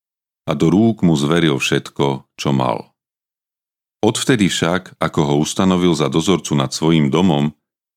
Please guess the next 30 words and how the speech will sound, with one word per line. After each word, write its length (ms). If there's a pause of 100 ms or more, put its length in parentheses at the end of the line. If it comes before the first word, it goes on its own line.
(160)
a 80
nad 160
všetkým, 560
čo 160
mal, 400 (800)
Hospodin 480
kvôli 320
Jozefovi 560
požehnal 560
dom 240
Egypťanov 880 (480)
a 160
Hospodinovo 640
požehnanie 640
spočívalo 720
na 160
všetkom, 640 (320)
čo 160
mal 240
v 80
dome 340 (380)
i 80
na 160
poli. 400 (1400)
Tak 240
ponechal 480
Jozefovi 560
v 160
rukách 640
všetko, 340